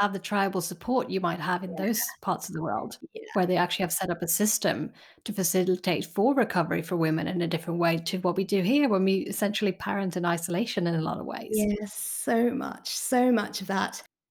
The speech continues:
Speaker 2: is, you know, we have these expectations, and it's,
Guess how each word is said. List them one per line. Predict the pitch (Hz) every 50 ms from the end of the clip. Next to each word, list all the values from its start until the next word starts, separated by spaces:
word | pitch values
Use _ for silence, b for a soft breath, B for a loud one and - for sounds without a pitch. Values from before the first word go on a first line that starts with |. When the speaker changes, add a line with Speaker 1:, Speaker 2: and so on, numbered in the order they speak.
| _ _ _ _ -
Speaker 2:
is, | 220 220 214 208 - - - - -
you | 190 202 202
know, | 208 202 196 -
we | - 226
have | 202 208 - 208 214 -
these | - 202 190 190 -
expectations, | - - - - - - - 190 190 165 - - - - - - - 170 - - - _ _ _ _ _ _ _ -
and | 196 185
it's, | 180 - - - -